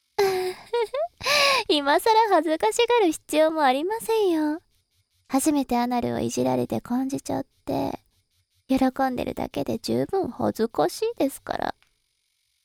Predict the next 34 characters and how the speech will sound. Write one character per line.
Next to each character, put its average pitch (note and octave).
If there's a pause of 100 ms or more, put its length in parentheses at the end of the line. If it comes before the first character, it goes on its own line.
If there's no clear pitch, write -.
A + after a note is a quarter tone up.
(280)
も G#3+
っ A3 (120)
と、 - (920)
落 B3
ち C4+
る B3
と A#3+
こ B3+
ま B3
で、 - (920)
落 F#3
ち -
ち -
ゃ A#3+
い G#3+
ま G3+
し C#4+
ょ。 G#4+ (2000)
気 D4+
持 D4
ち D4
い -
い C#4+
で C#4+
す。 -
行 C#4+
っ F4
ち -
ゃ G#4
い F4
ま F4
す D#4+
っ -
て、 D4